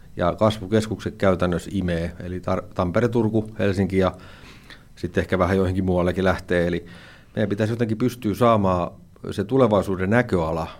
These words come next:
nuorille enemmän tänne. Ja kyllä se käytännössä tarkoittaa sitä, että työ, työpaikkoja tarvittaisiin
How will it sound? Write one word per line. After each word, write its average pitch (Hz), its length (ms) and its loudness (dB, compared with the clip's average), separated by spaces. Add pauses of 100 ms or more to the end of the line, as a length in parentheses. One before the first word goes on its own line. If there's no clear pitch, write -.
(120)
nuorille 92 440 0
enemmän 82 280 -4
tänne. 85 360 -4
Ja 82 120 -8 (260)
kyllä 107 140 0
se 104 140 2
käytännössä 117 460 2
tarkoittaa 110 520 2
sitä, 101 300 0
että 90 280 -4
työ, 107 280 0 (440)
työpaikkoja 107 1300 -2
tarvittaisiin 95 720 0